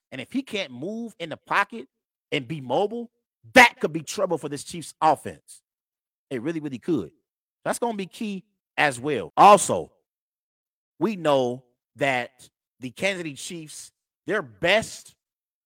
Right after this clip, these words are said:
playmaker offensively is Travis Kelce. And I believe that Travis Kelce is on a Hall of Fame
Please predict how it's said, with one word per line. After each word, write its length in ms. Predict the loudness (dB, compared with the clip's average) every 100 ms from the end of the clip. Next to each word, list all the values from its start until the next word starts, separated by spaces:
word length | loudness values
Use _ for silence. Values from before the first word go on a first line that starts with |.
| _ _ _ _ _ _
playmaker 560 | -6 -4 -2 -4 -4 -6 2
offensively 680 | 2 2 -8 -12 -12 -14 -14
is 100 | -18
Travis 300 | -6 -6 -6
Kelce. 240 | -16 -18 -20 _ _ _ _ -6
And 120 | 2
I 140 | 4
believe 260 | 4 -2 -8
that 120 | -10
Travis 340 | -6 -6 -6 -8
Kelce 520 | -6 -6 -8 -16 -12
is 220 | -12 -12 -12
on 600 | -8 -6 -6 -8 -12 -18 _ _ _ _ _ _ -8
a 120 | -6
Hall 360 | 0 2 2 0
of 100 | -8
Fame 680 | -4 -4 -4 -8 -12 -14